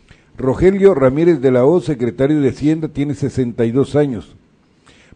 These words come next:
Berta Luján, secretaria de Honestidad y Combate a la Corrupción antes de la Función Pública, tiene sesenta y un años de edad.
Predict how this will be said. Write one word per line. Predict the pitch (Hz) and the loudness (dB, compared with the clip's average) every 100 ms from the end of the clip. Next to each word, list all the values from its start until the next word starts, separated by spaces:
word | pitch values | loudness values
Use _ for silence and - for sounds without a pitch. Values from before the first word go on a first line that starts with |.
| 113 | -6
Berta | 147 180 185 | -2 0 2
Luján, | 143 - 156 156 143 | 0 0 -2 -2 -10
secretaria | - 131 127 117 - 151 165 139 | -6 -6 -4 -8 -2 0 2 0
de | 110 131 | 0 0
Honestidad | 131 127 113 - 123 160 160 | 0 -2 -10 -8 -2 -2 -2
y | 131 | -8
Combate | 117 110 131 139 139 | -8 -4 -4 -2 -2
a | |
la | 123 | -2
Corrupción | 117 107 85 - 139 160 - - | -4 -10 -10 -6 -4 -4 -10 -8
antes | 127 135 135 104 | -6 -6 -6 -8
de | 110 | -6
la | 104 | -6
Función | 104 90 120 | -8 -8 -8
Pública, | 110 160 160 160 | -6 -6 -4 -6
tiene | 120 135 127 | -4 -6 -6
sesenta | 127 127 113 101 | -8 -8 -10 -6
y | 110 127 | -4 -4
un | 139 - | -6 -10
años | 123 123 117 101 | -8 -6 -6 -8
de | |
edad. | 104 135 | -4 -4